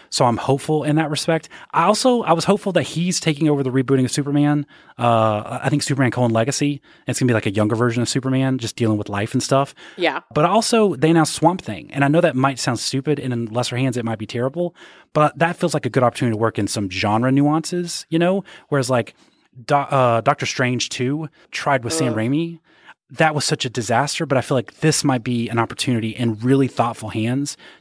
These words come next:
Speaker 1: to give it to a, a, a, maybe a horror genre kind of person and be like, "Go do something interesting," and don't feel like it has to be,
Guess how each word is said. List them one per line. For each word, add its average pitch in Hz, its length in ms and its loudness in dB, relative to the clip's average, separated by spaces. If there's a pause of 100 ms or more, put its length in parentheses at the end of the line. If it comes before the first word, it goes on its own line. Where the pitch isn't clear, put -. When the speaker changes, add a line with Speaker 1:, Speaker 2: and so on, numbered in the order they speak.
Speaker 1:
to 135 100 0
give 123 220 2
it 120 140 -2
to 113 200 0
a, 104 80 2
a, - 460 -10
a, 127 180 -12
maybe 139 260 0
a 120 80 2
horror 131 300 2
genre 113 380 2
kind 113 160 -4
of - 60 -6
person 143 340 0 (260)
and 123 100 -4
be 123 60 4
like, 113 340 0
"Go 151 180 4
do 143 180 -2
something 120 320 0
interesting," 104 640 -4
and 127 120 -4
don't 131 160 0
feel 127 140 0
like 113 100 0
it 104 40 -2
has 104 200 0
to 104 80 -8
be, 95 340 -4